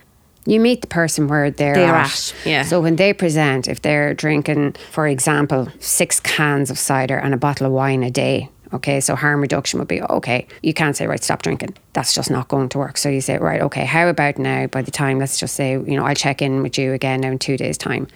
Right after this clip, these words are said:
Speaker 1: Can you see if you could possibly reduce that to maybe four cans a day and your bottle of wine?" And then it's a process. Now,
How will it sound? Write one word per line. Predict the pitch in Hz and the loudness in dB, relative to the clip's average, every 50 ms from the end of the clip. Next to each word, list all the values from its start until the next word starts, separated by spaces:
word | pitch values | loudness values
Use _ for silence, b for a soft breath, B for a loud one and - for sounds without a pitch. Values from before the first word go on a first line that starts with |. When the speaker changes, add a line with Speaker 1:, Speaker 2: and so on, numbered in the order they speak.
| b b b b | b b b b
Speaker 1:
Can | - - 165 180 | -2 2 4 4
you | 185 185 185 180 175 B B B B - | 6 6 4 4 2 B B B B -8
see | - - 180 175 160 156 151 143 | -2 0 2 4 4 2 2 0
if | - - | 0 -2
you | 151 | -2
could | - 135 - | -2 -2 -2
possibly | - 139 131 - - - 135 135 | -2 -2 -2 -2 -4 -4 -4 -4
reduce | 147 147 139 - 147 147 - - - | -4 -4 -2 -2 -2 0 -2 -2 -2
that | - - 151 143 - - 160 - - - | -2 -2 -2 0 -2 -2 -4 -4 -6 -4
to | - - | -4 -2
maybe | 151 147 151 156 160 | 0 0 0 -2 -4
four | - - - 165 151 - | -2 0 2 2 2 2
cans | - - 160 139 - - - - - - - _ _ _ - - | 2 2 2 2 2 0 -4 -6 -8 -10 -12 _ _ _ -8 -4
a | 170 151 143 | -2 0 0
day | 135 147 143 131 - - | 0 0 -2 -2 -4 -4
and | - 131 135 | -6 -6 -4
your | 135 139 | -4 -4
bottle | 139 143 135 131 - - | -4 -4 -6 -6 -8 -8
of | - - | -8 -6
wine?" | 110 92 113 - B B B B B B B B B | -6 -6 -8 -10 B B B B B B B B B
And | - 180 196 | 2 4 4
then | 202 202 185 | 4 4 2
it's | 165 - - | 2 0 -2
a | - | -2
process. | - - 185 160 165 160 - - - - - - | -2 0 0 2 2 0 0 -4 -4 -4 -4 -2
Now, | 147 156 147 | 0 0 0